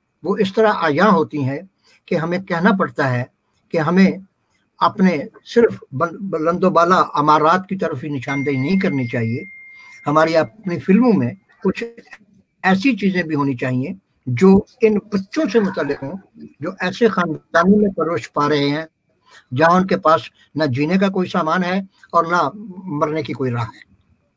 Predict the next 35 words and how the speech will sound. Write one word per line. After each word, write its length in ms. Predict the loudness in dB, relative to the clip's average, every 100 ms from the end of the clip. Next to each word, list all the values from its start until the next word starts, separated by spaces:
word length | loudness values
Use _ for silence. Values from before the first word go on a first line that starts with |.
| _ _ _ -20 -20 _ -20 -20 _ 0
ये 60 |
एक 100 | 0
बड़ी 340 | 2 0 4 4
ही 80 | 2
खूबसूरत 540 | 2 0 4 2 2
किताब 340 | -2 0 0 2
है। 200 | -2 -2 _ -20 -4
और 320 | 0 2 0
रहमान 360 | -2 -2 0 2
भाई, 140 | 2
आपको 320 | 2 0 0 2
ये 120 | 2
बताता 400 | 0 -2 0 0
चलूँ 360 | -2 -4 -4 -8 _ _ _ -4
कि 260 | 0 0 -4 _ _ _ -2
अंग्रेजी 380 | 4 4 4 2
में 140 | 0
इसका 200 | -2 -4
तर्जुमा 360 | -4 -2 0 2
नहीं 240 | 0 -4
हुआ, 300 | -2 0 -2 _ _ _ _ _
लेकिन 420 | -6 -2 0 0 -2 -16 _ _ _ -12
मशरकी 440 | -2 0 0 -2 2
यूरोप 360 | 2 2 -2
और 220 | -4 -4 0
यूरोप 340 | 2 2 0
की 320 | -2 -4 -4 _
सत्रह 540 | -8 -4 -2 0 0
जुबानों 340 | 2 0 -2 -2
में 120 | -8
इसका 260 | -10 -10 -8
तर्जुमा 340 | -6 -4 -4
हो 100 | -4
चुका 240 | -8 -18
है। 80 | -18